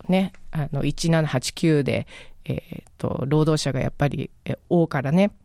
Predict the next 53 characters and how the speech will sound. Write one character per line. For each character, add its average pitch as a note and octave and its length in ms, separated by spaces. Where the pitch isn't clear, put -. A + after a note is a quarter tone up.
え - 320
ー、 - 40
政 - 280
権 D#3 180
を B2+ 100
奪 E3+ 220
う E3 80
と C#3+ 160
い C3+ 120
う C#3 100
よ C#3 120
う C3+ 60
な、 B2 100
そ - 180
う F3+ 40
い E3+ 80
う - 20
や E3+ 80
っ E3 60
ぱ F3+ 80
り E3 160
革 - 260
命 A#3 180
政 A3+ 340
府 D3+ 480
を G3+ 160
作 - 200
る E3 80
の C#3 100
が B2 80
好 - 200
き G#3+ 120
な E3+ 120
と D#3+ 100
い C#3 60
う C#3 60
か、 - 160
そ - 180
う A#3+ 60
い A3 40
う G#3 40
体 G3 260
質 - 220
の G3+ 200
国 E3 260
民 D#3 120
な D3+ 100
ん D3 60
だ C3+ 80
な、 C#3 180
な B2 120
ん B2+ 60
て - 180